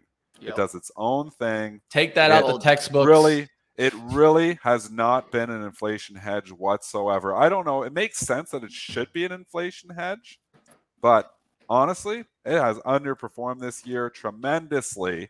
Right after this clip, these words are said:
Speaker 1: You can say it's outperformed stocks, but from what it should be doing in an inflationary environment, it should be going up, and it's been going down.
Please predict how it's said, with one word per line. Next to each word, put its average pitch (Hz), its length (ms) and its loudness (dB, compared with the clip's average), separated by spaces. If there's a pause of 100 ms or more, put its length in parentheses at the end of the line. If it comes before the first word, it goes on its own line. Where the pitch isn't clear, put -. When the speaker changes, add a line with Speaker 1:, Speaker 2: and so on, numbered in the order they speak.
(140)
Speaker 1:
You 120 100 -8
can 127 100 -8
say 139 140 -4
it's 127 120 -6
outperformed 143 680 -4
stocks, 131 540 -4 (240)
but 123 160 -2
from 120 200 -12
what 165 160 2
it 175 120 -4
should - 400 -8
be 143 160 -8 (100)
doing 123 440 -8
in 110 120 -8
an 113 100 -6
inflationary 123 760 -8
environment, 107 520 -2
it 85 60 -16
should - 220 -16
be 110 120 -12
going 95 420 -12
up, 95 320 -2 (300)
and 104 100 -2
it's 101 120 -6
been 101 160 -16
going 107 460 -8 (100)
down. 87 340 -10